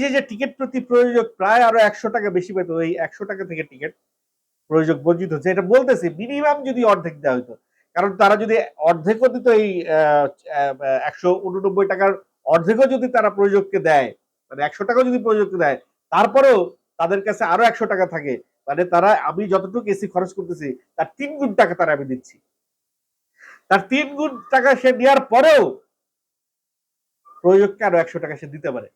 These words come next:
তাহলে কি পরিমাণ লাভ করতেছে স্টার সিনেপ্লেক্স শুধু এসি দেখাইয়া? হায় রে ভাই। যাই হোক, হিসেবটা পুরোপুরি আপনাদেরকে দিয়ে দিলাম, বাদ বাকি আপনারা কাগজে কলমে মিলাই দেখেন আমি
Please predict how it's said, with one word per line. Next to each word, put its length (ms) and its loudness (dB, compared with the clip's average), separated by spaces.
তাহলে 160 -14
কি 100 -2
পরিমাণ 280 2
লাভ 180 2
করতেছে 320 -14
স্টার 300 -4
সিনেপ্লেক্স 400 -4
শুধু 140 -10
এসি 260 0
দেখাইয়া? 340 -4
হায় 220 -8
রে 160 -2
ভাই। 380 0
যাই 220 6
হোক, 120 4
হিসেবটা 420 -2
পুরোপুরি 380 0
আপনাদেরকে 440 -4
দিয়ে 160 0
দিলাম, 180 -2
বাদ 200 0
বাকি 160 -2
আপনারা 260 -4
কাগজে 260 -2
কলমে 260 -2
মিলাই 260 4
দেখেন 220 -8
আমি 120 -20